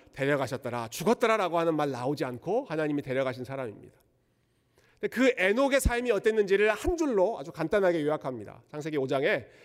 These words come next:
에녹은 어떤 사람이었는가? 그는 하나님과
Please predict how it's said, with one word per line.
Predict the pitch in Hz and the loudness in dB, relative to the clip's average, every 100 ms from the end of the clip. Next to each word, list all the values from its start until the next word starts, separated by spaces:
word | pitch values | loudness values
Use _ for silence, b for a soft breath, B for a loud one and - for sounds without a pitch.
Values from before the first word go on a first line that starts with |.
| B - | B -6
에녹은 | 147 175 196 220 | 0 2 2 0
어떤 | 123 190 | 0 -2
사람이었는가? | 190 190 190 170 151 160 139 | 2 2 2 0 -2 -2 -4
그는 | 117 151 247 294 - b b b | -6 -2 -2 -2 -12 b b b
하나님과 | - 190 180 151 127 135 208 | -6 -2 0 -2 -2 -4 -4